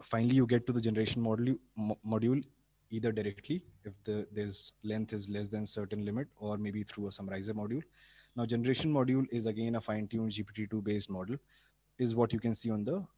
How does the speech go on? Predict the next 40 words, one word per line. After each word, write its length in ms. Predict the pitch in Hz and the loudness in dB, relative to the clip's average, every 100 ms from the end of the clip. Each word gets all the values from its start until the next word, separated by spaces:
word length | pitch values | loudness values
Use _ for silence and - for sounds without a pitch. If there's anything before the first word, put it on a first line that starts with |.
| 110 107 | -4 2
right 240 | 113 127 | 2 2
figure 260 | - 113 113 | 2 2 4
top, 260 | 104 - _ _ _ | 4 0 _ _ _
where 280 | 104 110 110 | 0 4 6
you 160 | 107 107 | 4 4
have 280 | 113 117 117 | 6 4 4
the, 100 | - _ _ _ _ _ _ _ _ _ | -4 _ _ _ _ _ _ _ _ _
have 180 | - 117 | -2 4
the 80 | 120 | 8
abstract, 640 | 107 - - 117 131 - 104 - | 8 6 4 4 4 2 -4 -2
you 120 | 113 | 2
have 240 | 110 117 | 6 6
the 80 | 113 | 4
keyword 460 | - 117 110 113 110 | 0 4 8 8 8
T 140 | 110 107 | 4 4
L 80 | |
D 220 | 107 101 101 | 4 4 2
R, 140 | 127 - 101 | 2 0 -2
and 100 | 113 | 0
you 120 | 117 | 2
kind 160 | 127 147 | 2 2
of 100 | - | 0
fine-tune 520 | 120 143 - - 117 | -2 -4 -6 -8 -6
it 120 | 113 - - - _ - | -4 -4 -4 -8 _ -4
in 120 | 113 | 0
a 20 | |
language 420 | 110 104 104 107 | 2 2 2 0
modeling 380 | 107 104 101 104 | 0 0 0 -2
perspective 600 | 101 95 - 92 123 151 _ - - - | -2 -4 -6 -6 -4 -4 _ -20 -20 -6
with 160 | 107 107 | 0 2
a 240 | 104 95 - | 2 0 -2
loss 340 | 110 107 104 | 2 2 0
of 120 | 104 | -4
cross 260 | - 104 101 | -4 -2 -2
entropy 340 | 104 107 101 107 | -4 -6 -6 -4
that 180 | 98 | -4
you 60 | 98 | -6
back, 180 | 98 90 _ | -8 -10 _
back 200 | 104 98 | -8 -6
propagate. 420 | - 92 90 87 | -6 -10 -12 -16